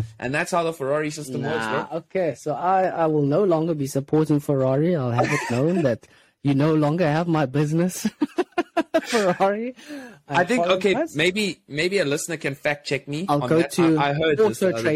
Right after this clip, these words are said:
Speaker 2: Trader to go and find a Ferrari there if I really want a
Speaker 1: <laughs>
Speaker 2: Ferrari. But seeing as Ferrari comes with its own, um, guidelines,
Speaker 1: T's and
Speaker 2: I'll
Speaker 1: C's.
Speaker 2: move on to a Bugatti Chiron.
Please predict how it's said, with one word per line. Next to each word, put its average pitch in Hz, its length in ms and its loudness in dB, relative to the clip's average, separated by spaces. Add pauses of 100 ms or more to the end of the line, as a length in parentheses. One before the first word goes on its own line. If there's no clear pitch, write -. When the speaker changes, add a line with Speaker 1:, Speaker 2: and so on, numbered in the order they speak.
Speaker 2:
Trader 175 360 -2
to 156 100 -8
go 147 100 -4
and 131 160 -4
find 160 300 0
a 143 60 0
Ferrari 135 540 0
there 147 340 0 (100)
if 135 160 0
I 123 160 0
really 123 340 0
want 123 200 -2
a 131 60 0
Speaker 1:
<laughs> 139 80 -8
Speaker 2:
Ferrari. 127 340 -2
But 156 180 -2 (320)
seeing 190 400 2
as 147 220 0
Ferrari 139 340 2
comes 143 280 -2
with 135 100 -4
its 127 160 -2
own, 135 380 -2 (100)
um, 117 420 -4 (580)
guidelines, 123 360 -2
Speaker 1:
T's 139 240 2
and 127 80 0
Speaker 2:
I'll 135 80 0
Speaker 1:
C's. 135 260 0
Speaker 2:
move 226 400 0 (340)
on 143 220 2 (160)
to 147 300 2
a 131 320 0 (300)
Bugatti 143 480 0
Chiron. 160 720 0